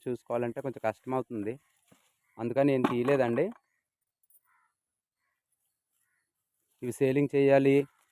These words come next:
మళ్ళీ వచ్చేసి ఇవి తీయాలి, అక్కడేమో గాబు తీస్తుంది కుమారి డైలీను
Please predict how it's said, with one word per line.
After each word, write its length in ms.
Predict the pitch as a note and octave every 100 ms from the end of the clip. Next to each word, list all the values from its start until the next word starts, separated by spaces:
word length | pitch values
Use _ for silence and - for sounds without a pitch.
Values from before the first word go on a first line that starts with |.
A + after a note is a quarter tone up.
| _ _ _ _ _ _ _ -
మళ్ళీ 160 | C3+ C3 C3+
వచ్చేసి 300 | B2+ C3 -
ఇవి 180 | B2 C3 A2+ A2 - C3 A#2 -
తీయాలి, 440 | C3+ C3+ C3+ C3 C3 A#2
అక్కడేమో 440 | - B2+ C3 C3+ B2 A2
గాబు 220 | A#2+ B2 C3
తీస్తుంది 440 | C3 - A#2+ G#2+ -
కుమారి 280 | A2+ A#2 G#2+
డైలీను 400 | A2 A2+ A2 G#2+